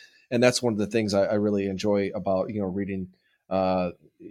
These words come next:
your letters that y-, y-, you explain your process. It's not just macro, it's about process. It's about taking it to actionable situations. A couple of things, that I get from you today,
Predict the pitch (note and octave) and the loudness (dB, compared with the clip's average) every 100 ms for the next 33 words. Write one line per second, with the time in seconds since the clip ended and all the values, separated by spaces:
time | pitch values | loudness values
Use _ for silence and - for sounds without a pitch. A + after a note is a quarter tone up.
0 | - A2+ G2 F#2+ A2 F#2 F#2 G2+ F#2 - | -12 -4 -2 2 2 0 0 -2 -2 -4
1 | - - G2 - - - G#2+ G2+ - A2+ | -18 -20 -20 -20 -20 -6 -4 -2 0 0
2 | A2 G#2 G2 G#2+ G#2+ G2+ F#2 G#2+ - A2+ | 2 0 2 2 2 0 -2 -2 0 0
3 | G#2 - G2 G2 G2+ G2 G2 F2+ F#2 F#2 | 0 -2 -4 -2 -4 -2 -4 -4 -4 -6
4 | - - G2 F#2+ F#2+ G2+ F#2+ G2 F#2 A2+ | -6 0 2 2 0 -2 -2 -2 -2 -2
5 | G#2 G2+ G2 F#2 - G#2+ - G2+ F2+ - | -4 -2 -6 -6 -4 -4 -2 -2 -2 -4
6 | G2 F#2 F#2 F#2 - - - - G#2+ - | -6 0 0 0 -8 -20 -6 -2 -2 0
7 | G2 G2+ - F2 - - C#3 G#2+ F#2+ G#2+ | 0 0 0 -6 -6 0 2 2 2 0
8 | G#2 G2+ - - - - - A2 G#2+ A#2 | 0 -4 -8 -20 -20 -20 -6 4 6 8
9 | A2+ G2+ G#2 A2+ G#2 G#2+ G2+ G#2+ G#2 G#2 | 6 4 0 2 2 2 2 4 4 4
10 | G2+ | 0